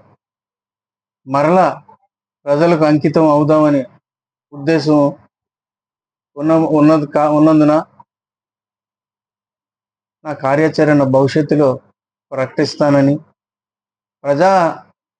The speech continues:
సేవ కోసం నా జీవితాన్ని అంకితం చేస్తానని, నా కోరిక ప్రజా సేవలోనే ముగించాలని చెప్పేసేసి, నా జీవితం ప్రజా సేవలోనే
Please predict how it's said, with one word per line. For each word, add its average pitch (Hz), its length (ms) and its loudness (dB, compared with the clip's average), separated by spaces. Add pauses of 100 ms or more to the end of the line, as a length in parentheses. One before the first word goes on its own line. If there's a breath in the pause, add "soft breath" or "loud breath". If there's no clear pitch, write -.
(380)
సేవ 180 180 2 (140)
కోసం 196 340 0
నా 156 60 2 (100)
జీవితాన్ని 160 480 2 (880)
అంకితం 170 420 -2
చేస్తానని, 139 580 0 (1500)
నా 139 80 -6 (160)
కోరిక 156 360 0 (840)
ప్రజా 143 280 0 (1080)
సేవలోనే 170 520 2 (580)
ముగించాలని 143 640 0
చెప్పేసేసి, 135 600 -2 (160)
నా 131 80 2 (340)
జీవితం 151 300 0 (400)
ప్రజా 135 220 0 (140)
సేవలోనే 175 380 2